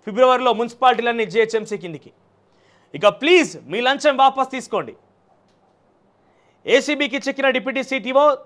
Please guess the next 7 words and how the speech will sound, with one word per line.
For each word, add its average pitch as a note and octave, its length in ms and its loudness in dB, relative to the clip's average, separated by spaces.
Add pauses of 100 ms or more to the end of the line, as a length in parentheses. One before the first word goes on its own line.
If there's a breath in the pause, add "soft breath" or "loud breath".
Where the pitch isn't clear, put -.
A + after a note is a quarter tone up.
(120)
ఆ, E3+ 340 0 (140)
జీఎస్టీ C4 400 0
లైసెన్స్కు A#3+ 460 -4
పదివేలు A3 360 0
లంచం. A3 360 -4
రెడీ G#3 160 -4
హ్యాండెడ్గా A3 540 0